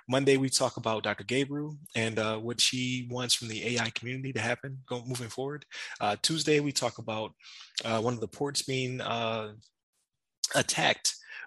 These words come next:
by, uh, a nation state and the Coast Guard actually, um, stopping it from, uh, from happening. Uh, and then Wednesday,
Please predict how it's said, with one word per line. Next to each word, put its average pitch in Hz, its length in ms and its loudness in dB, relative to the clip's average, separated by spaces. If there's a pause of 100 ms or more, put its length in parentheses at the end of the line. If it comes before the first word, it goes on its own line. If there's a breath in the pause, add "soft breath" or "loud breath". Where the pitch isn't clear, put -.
by, 117 460 4
uh, 117 360 2
a 123 60 -2
nation 131 280 2
state 127 360 2
and 123 260 -2
the 120 340 -4
Coast 156 260 2
Guard 110 380 0
actually, 117 520 0
um, 113 480 -6
stopping 123 360 2
it 113 80 -8
from, 120 220 -8
uh, 120 320 -6 (100)
from 120 140 -8
happening. 120 460 -4 (560 loud breath)
Uh, 110 400 2 (100)
and 127 160 -6
then 123 320 0
Wednesday, 117 720 2